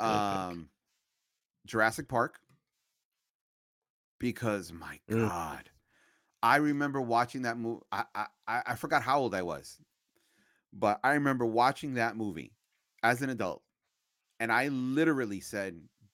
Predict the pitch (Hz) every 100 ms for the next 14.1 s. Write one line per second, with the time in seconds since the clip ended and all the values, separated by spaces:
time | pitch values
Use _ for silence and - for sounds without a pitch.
0 | - 117 127 117 113 110 107 113 _ _
1 | _ _ _ _ - 92 92 92 95 95
2 | 87 - 87 82 57 - _ _ _ _
3 | _ _ - 104 110 107 110 113 120 92
4 | 98 - 151 175 160 170 165 151 143 139
5 | 110 120 104 - - - - - 135 120
6 | 107 85 - - _ _ _ _ _ -
7 | 98 76 - _ _ _ _ _ _ _
8 | _ _ - - - 120 110 104 85 104
9 | 92 - - 104 135 131 - - 127 185
10 | - 156 170 - 147 139 107 117 113 104
11 | 95 - 71 - _ 87 82 85 98 104
12 | 104 104 110 107 127 120 _ _ - -
13 | - - - _ _ _ - 107 113 101